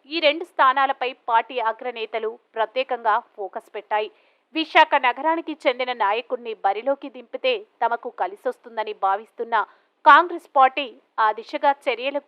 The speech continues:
కూడా ప్రారంభించినట్లుగా పార్టీ వర్గాలు భావిస్తున్నాయి. వీరితో పాటు ఇంకా చాలా మంది విశాఖ ఎంపీగా పోటీకి రెడీ అవుతున్నారు. సౌత్ ఇండియాలో విశాఖకు ఉన్న వాల్యూ, ప్రతిష్ట దృష్ట్యా విశాఖ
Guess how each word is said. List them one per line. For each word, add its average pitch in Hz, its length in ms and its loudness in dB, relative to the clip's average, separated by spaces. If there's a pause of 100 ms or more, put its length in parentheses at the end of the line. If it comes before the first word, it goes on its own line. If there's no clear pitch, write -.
కూడా 262 240 6 (240)
ప్రారంభించినట్లుగా 247 1040 0 (240)
పార్టీ 240 240 4 (100)
వర్గాలు 247 400 -4 (100)
భావిస్తున్నాయి. 233 640 0 (520)
వీరితో 349 400 0 (100)
పాటు 269 240 4 (300)
ఇంకా 262 140 -2 (140)
చాలా 262 360 8
మంది 277 220 -2 (240)
విశాఖ 294 320 4 (240)
ఎంపీగా 285 420 2 (260)
పోటీకి 226 480 -6 (180)
రెడీ 196 300 -8
అవుతున్నారు. 226 480 -2 (480)
సౌత్ 339 360 8
ఇండియాలో 269 440 2 (240)
విశాఖకు 294 520 6 (140)
ఉన్న 247 140 0 (160)
వాల్యూ, 240 400 0 (220)
ప్రతిష్ట 247 420 -4 (340)
దృష్ట్యా 240 380 0 (240)
విశాఖ 311 340 2